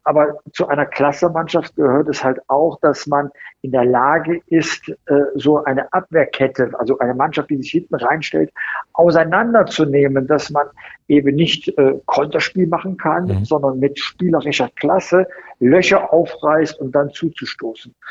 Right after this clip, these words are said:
Speaker 1: Das passiert ja auch meistens, aber eben zu wenig. Borussia Dortmund hat schon in dieser Saison sieben Niederlagen. Also man muss sich das mal vorstellen,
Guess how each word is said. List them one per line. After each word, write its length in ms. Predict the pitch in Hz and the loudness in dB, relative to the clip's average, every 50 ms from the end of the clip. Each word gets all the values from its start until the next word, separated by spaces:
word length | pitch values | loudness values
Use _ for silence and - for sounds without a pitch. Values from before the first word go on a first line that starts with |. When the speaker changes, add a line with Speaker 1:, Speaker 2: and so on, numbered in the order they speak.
| - - - - - - | -20 -18 -18 -20 -6 -2
Speaker 1:
Das 160 | 139 - - | -2 -2 -2
passiert 360 | - - - - - 202 196 | -2 -4 -2 0 0 0 2
ja 100 | - 240 | 4 4
auch 140 | 226 214 233 | 4 4 4
meistens, 540 | 214 226 226 208 233 226 247 247 - - - _ _ - | 2 0 0 0 -2 -6 -8 -8 -10 -14 -20 _ _ -4
aber 220 | 151 165 165 - | -2 -2 2 4
eben 240 | 175 175 180 180 175 | 4 6 6 4 4
zu 300 | - - - 165 135 120 | 2 0 0 2 2 4
wenig. 440 | 143 165 185 190 170 143 127 - - | 4 6 6 6 4 2 0 -2 -4
Borussia 380 | - 123 143 151 - - 135 113 - | -2 0 0 0 0 0 -2 -2 0
Dortmund 520 | - 156 - - - - 180 190 180 180 - - - - - - - - | 0 0 0 -2 -4 -4 -4 -4 -4 -4 -10 -18 -20 -20 -20 -20 -18 -6
hat 320 | - 156 165 165 - - - _ _ _ | -2 -2 -2 -2 -2 -8 -20 _ _ _
schon 360 | - - - 156 151 156 156 - | -14 -4 0 0 0 0 0 -6
in 120 | - 131 | -10 -4
dieser 300 | 123 151 160 156 160 147 | -2 -2 0 2 2 4
Saison 400 | 135 139 131 123 139 147 143 - - - - _ _ | 4 4 2 4 4 2 2 0 -2 -12 -20 _ _
sieben 560 | - 104 104 120 156 185 202 180 170 165 196 - _ | -18 -14 -8 -4 0 2 2 2 0 -2 -4 -6 _
Niederlagen. 680 | 165 180 220 202 190 165 131 123 123 117 117 113 117 117 - _ _ _ _ _ _ _ _ _ _ _ _ _ | 2 2 4 4 4 4 4 4 4 2 2 0 -2 -8 -16 _ _ _ _ _ _ _ _ _ _ _ _ _
Also 220 | - 139 139 147 143 - _ | 0 0 0 0 -2 -6 _
man 140 | 147 139 151 | -2 0 0
muss 120 | 165 170 | 2 2
sich 160 | - 180 160 - | 2 2 2 2
das 100 | 147 160 | 0 0
mal 80 | 151 - | -2 -2
vorstellen, 680 | - - 240 262 247 - - 165 151 147 160 185 180 | -2 0 0 0 0 0 0 0 0 0 0 -2 -8